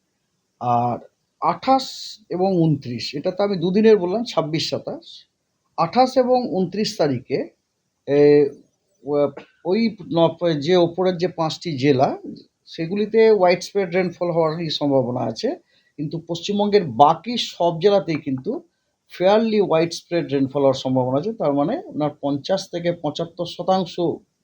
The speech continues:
এ, এরিয়া জুড়ে বৃষ্টিপাত হওয়ার সম্ভাবনা প্রতিটি জেলাতে, পশ্চিমবঙ্গের, আহ,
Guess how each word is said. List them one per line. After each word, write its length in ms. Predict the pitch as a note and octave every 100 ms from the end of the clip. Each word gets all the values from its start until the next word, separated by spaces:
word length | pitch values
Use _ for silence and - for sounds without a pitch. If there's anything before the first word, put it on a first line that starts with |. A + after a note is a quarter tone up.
| _ _ _
এ, 60 | B2
এরিয়া 560 | B2+ - D3 D#3 E3 D3
জুড়ে 440 | A2+ F3 D3 - _ _ _ _ _ _
বৃষ্টিপাত 440 | D3 C#3+ D#3 C3+ C3+
হওয়ার 140 | C3
সম্ভাবনা 480 | C3 B2 C3 D#3 E4
প্রতিটি 480 | - C3+ D#3 C3+ A2
জেলাতে, 520 | C#3 B2+ G#2+ G#3+ F4 _ _ _ _ _
পশ্চিমবঙ্গের, 640 | D3 C3+ D3+ D3 D3+ F#3 C#4+ - _ _ _ -
আহ, 400 | B2+ C3 C3 B2+